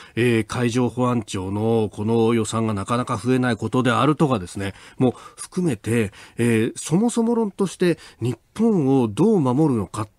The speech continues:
ていう、う、部分について、えー、国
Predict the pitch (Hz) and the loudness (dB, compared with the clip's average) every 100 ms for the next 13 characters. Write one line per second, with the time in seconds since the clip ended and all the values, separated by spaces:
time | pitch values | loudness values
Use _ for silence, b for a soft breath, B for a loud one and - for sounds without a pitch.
0 | _ 120 110 101 95 87 B B - 110 | _ -2 0 0 -4 -6 B B -2 2
1 | 110 98 131 135 104 87 82 - 104 - | 2 0 -2 0 -2 -4 -10 -8 -8 -8
2 | 95 92 85 B B - 107 104 101 92 | -8 -6 -8 B B -6 -2 -2 -4 -8